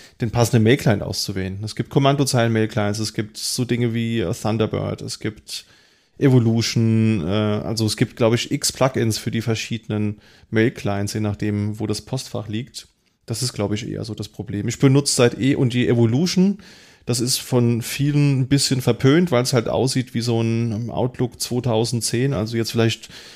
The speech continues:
es gewinnt jetzt vielleicht nicht unbedingt einen Design Award, aber es ist funktional, es tut, was es soll. Es zeigt mir als pim nicht nur E-Mails an, sondern auch einen Kalender und so eine To-Do-Liste.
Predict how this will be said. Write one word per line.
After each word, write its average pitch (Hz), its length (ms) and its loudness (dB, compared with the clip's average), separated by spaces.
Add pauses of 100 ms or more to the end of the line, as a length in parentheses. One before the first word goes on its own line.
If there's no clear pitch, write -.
(140)
es - 140 2
gewinnt 139 300 4
jetzt 151 160 2
vielleicht 135 260 4
nicht 147 160 4
unbedingt 135 520 2
einen 120 120 2
Design 113 400 0
Award, 127 480 -2
aber 107 180 -2
es 113 140 -2
ist 107 100 -4
funktional, 110 580 -2
es 123 120 -4
tut, 127 240 0
was 113 120 2
es 110 140 -2
soll. 131 340 6
Es - 200 -4
zeigt 110 340 -2
mir 110 360 0 (180)
als - 200 -10
pim 123 380 0
nicht 113 220 -4
nur 104 120 -2
E-Mails 127 360 0
an, 113 240 -2
sondern 107 240 -2
auch 107 200 -2
einen 110 120 -6
Kalender 110 560 -2
und 104 200 -8
so - 200 -8
eine 107 160 -6
To-Do-Liste. 113 680 -6